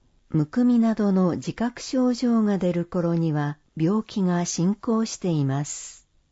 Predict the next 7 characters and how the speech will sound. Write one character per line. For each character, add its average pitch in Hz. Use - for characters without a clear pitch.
早 220
期 254
発 214
見。 147
早 220
期 277
発 247